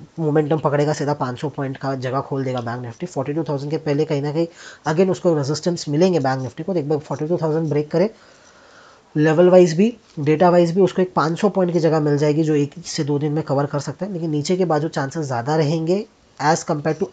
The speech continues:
upside। अपसाइड के भी हम नज़र रखेंगे, as a trader हमको दोनों साइड ध्यान रखना होता है। नीचे के बाजू ज़्यादा क्यों? क्योंकि विक्स डाउन है,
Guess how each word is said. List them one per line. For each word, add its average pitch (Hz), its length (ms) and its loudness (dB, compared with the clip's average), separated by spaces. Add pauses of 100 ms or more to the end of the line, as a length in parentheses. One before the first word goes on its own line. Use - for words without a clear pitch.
upside। 196 360 2
अपसाइड - 380 -2
के 175 100 0
भी 175 100 4
हम 165 280 0 (200)
नज़र 147 260 2
रखेंगे, 165 340 0
as 139 140 2
a 156 80 2
trader 151 280 0
हमको 147 220 -2
दोनों 143 240 -2
साइड 151 200 -4
ध्यान 135 240 -4
रखना 143 240 -8
होता 143 200 -6
है। 240 80 -6 (420)
नीचे 170 240 2
के 196 80 2
बाजू 175 260 4
ज़्यादा 165 260 2
क्यों? 220 200 0
क्योंकि 262 240 -6
विक्स 233 300 0
डाउन 165 280 2
है, 226 340 -8